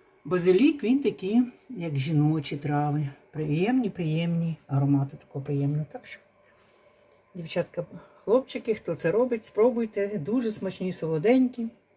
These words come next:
ароматні, гарнесенькі помідорки. Зараз закутуємо їх і до повного охолодження. А потім або в підвал, або на саму нижню поличку,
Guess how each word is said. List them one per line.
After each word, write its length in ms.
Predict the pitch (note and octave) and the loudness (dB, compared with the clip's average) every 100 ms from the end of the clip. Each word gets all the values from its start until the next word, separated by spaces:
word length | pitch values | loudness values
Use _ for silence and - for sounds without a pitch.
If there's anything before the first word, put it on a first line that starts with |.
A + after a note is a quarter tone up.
| _ _ _ _ _ _ _ _ | _ _ _ _ _ _ _ _
ароматні, 760 | F#3+ D3 D3 D3+ B3+ C4+ B3 A#3+ - - - - _ _ | 0 2 2 4 2 2 -2 -2 -8 -20 -20 -20 _ _
гарнесенькі 1040 | F3 D3+ C#3+ C#3+ B3 - A#3 G#3+ G#3+ G#3 G3+ | -4 0 4 4 4 2 0 0 -2 -2 -4
помідорки. 720 | F3+ G3 F#3+ D3+ D#3+ C#3+ F3+ D3+ _ _ _ - | -6 -4 -4 -4 -6 -8 -14 -16 _ _ _ -4
Зараз 320 | E3+ E3+ D3 | 0 2 2
закутуємо 840 | C3 E3 - A3+ C#4+ D4 C4+ C4 | 0 0 -2 0 4 6 6 6
їх 340 | B3+ B3+ A#3+ - | 4 2 -2 -2
і 260 | A#3 D#4 | 0 2
до 120 | A#3 G3 | 0 -2
повного 400 | A3+ A3+ G#3 F#3+ | -2 -4 -4 -6
охолодження. 600 | - F3 F3+ F#3 F#3 F#3 - _ _ | -10 -8 -8 -8 -10 -12 -20 _ _
А 100 | G#3 | -4
потім 460 | G3+ F#3 F3+ E3 - | 0 -2 0 -8 -2
або 300 | G3+ G#3 D4+ | 0 4 2
в 120 | D4 | 2
підвал, 580 | D#4 C#4+ D4 C#4+ C4+ - | 2 4 6 6 2 -2
або 280 | G3+ F#3+ G3 | -4 -2 -4
на 140 | F#3+ | -4
саму 300 | F#3 A3 F#3+ | -4 -4 -2
нижню 320 | F#3 F3+ F3 | -2 -2 -4
поличку, 540 | F3+ F3 F3+ - - | -6 -4 -4 -4 -8